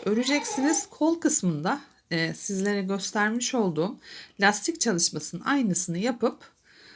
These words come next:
sonlandırmayı da yapıp hırkamızı bitireceğiz aslında. Şöyle,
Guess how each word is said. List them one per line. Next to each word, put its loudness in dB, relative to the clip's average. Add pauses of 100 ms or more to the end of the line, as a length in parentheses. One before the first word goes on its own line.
(140)
sonlandırmayı 2
da -4
yapıp 0 (100)
hırkamızı 4 (280)
bitireceğiz 0
aslında. -6 (1500)
Şöyle, -4